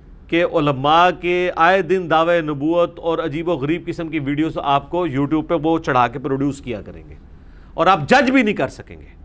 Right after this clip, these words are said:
یہی وجہ ہے کہ پاکستان کے قانون میں ابھی تک ویڈیو کو as a evidence،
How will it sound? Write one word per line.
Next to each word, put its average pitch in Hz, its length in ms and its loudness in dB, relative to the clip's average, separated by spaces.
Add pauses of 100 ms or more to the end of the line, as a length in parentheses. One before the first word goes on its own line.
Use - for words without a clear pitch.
(420)
یہی 196 260 4
وجہ 220 180 4
ہے 220 60 4
کہ 202 100 0
پاکستان 185 640 0
کے 196 100 -4
قانون 170 380 -4
میں 175 100 -4
ابھی 156 220 -6
تک 156 220 -6
ویڈیو 156 360 -2
کو 170 180 -4
as 135 240 -2
a 139 220 -4
evidence، 143 480 -6